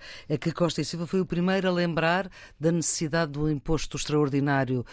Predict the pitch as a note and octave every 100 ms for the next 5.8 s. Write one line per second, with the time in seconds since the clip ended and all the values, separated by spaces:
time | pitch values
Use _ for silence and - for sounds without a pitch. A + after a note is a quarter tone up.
0 | - - B2 B2+ A#2+ C#3+ - B2 B2+ B2+
1 | A#2 B2 D3 D#3 - - - - C#3+ -
2 | C3+ C3 C3+ B2 C3+ C#3 - C#3 C3+ -
3 | C3+ C#3 - - D#3 C3+ C3 D3 C3+ C3+
4 | C#3 - - - - B2+ C3 - - C3
5 | B2+ B2+ B2+ B2 - C#3+ -